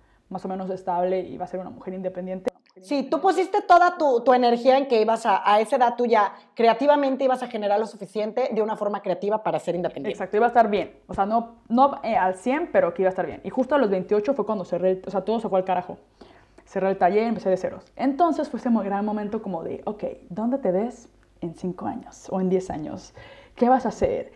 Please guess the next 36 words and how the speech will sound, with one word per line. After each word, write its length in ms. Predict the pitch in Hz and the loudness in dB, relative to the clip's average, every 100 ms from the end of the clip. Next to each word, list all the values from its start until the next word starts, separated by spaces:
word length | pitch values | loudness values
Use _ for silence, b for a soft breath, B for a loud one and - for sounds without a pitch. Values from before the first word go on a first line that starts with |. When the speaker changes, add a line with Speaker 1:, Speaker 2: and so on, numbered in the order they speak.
| B - | B -4
Speaker 1:
Replantearme 540 | - 190 190 208 233 | 0 2 2 4 2
todo. 300 | 233 175 165 | 2 0 2
¿Para 220 | 202 190 | 2 2
qué 80 | 190 | 6
eres 180 | 262 262 | 6 6
buena? 340 | 190 175 - - | 2 -4 -8 0
¿Cuáles 160 | 214 | 0
son 100 | 220 | 2
tus 80 | 220 | 0
habilidades? 280 | 208 180 165 | 2 0 0
Entonces 160 | 202 | 0
empecé 160 | 220 226 | 0 2
a 40 | 254 | 2
hacer 60 | 285 | 6
todo 200 | 262 262 | 6 6
esto 360 | 254 233 - - | 2 -4 -6 -6
y 100 | 202 | -6
hice 140 | 202 | -4
un 120 | 208 | -4
plan 420 | 214 214 202 247 B B B B | -2 0 -2 -4 B B B B
que 80 | - | 0
siento 200 | 262 269 | 2 4
que 60 | 277 | 4
es 100 | 262 | 4
muy 180 | 262 269 | 6 6
bueno, 480 | 240 269 226 254 349 - _ b b b b _ | 6 4 2 0 -8 -18 _ b b b b _
pero 220 | 220 214 | 4 4
en 100 | 214 | 4
mi 120 | 214 208 | 0 -2
caso 680 | - 285 294 - 233 294 330 _ _ _ _ _ _ - | 2 2 2 0 0 0 -6 _ _ _ _ _ _ -2
me 160 | 214 214 | 0 2
obsesioné 420 | 208 214 214 214 | 2 0 0 0
mucho 240 | 220 226 | 0 0
con 120 | 208 | -2
el 80 | 175 | -4
plan. 240 | 175 175 | -4 -6